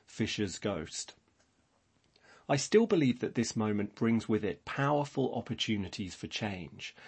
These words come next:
Still, there's no denying that at the end of twenty twenty-one, I find myself struck by an anxiety of my own.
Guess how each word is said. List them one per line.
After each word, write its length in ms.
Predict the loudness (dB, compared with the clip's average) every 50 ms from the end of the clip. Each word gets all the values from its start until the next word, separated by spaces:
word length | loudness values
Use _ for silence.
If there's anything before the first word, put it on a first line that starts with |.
| -20 -16
Still, 300 | -12 -2 2 4 4 6
there's 200 | 6 4 4 4
no 200 | 4 4 6 4
denying 460 | 4 4 2 4 4 4 4 4 4
that 160 | 2 2 0 0
at 100 | -2 -2
the 180 | 2 4 6 6
end 280 | 6 6 4 4 2
of 100 | 0 -2
twenty 380 | -2 0 0 0 0 -2 -6 -6
twenty-one, 800 | -4 -4 -4 -4 -6 -8 -10 -8 -8 -6 -6 -6 -6 -6 -8 -10 -14 -20 -20 -20 -10 _
I 100 | -2 -2
find 320 | -2 0 0 0 0 2 0
myself 400 | 0 -2 -2 -2 -2 -2 -2 -2
struck 540 | -4 -6 0 2 2 2 2 -2 -6 -4
by 360 | 0 0 2 2 0 0 -2 -2
an 100 | -2 -2
anxiety 800 | 0 0 0 -2 -2 0 2 4 4 4 4 2 -2 -2 -2 -2
of 180 | 0 0 -2 -2
my 240 | -4 -4 -4 -4 -4
own. 420 | -4 -4 -4 -6 -8 -10 -12 -16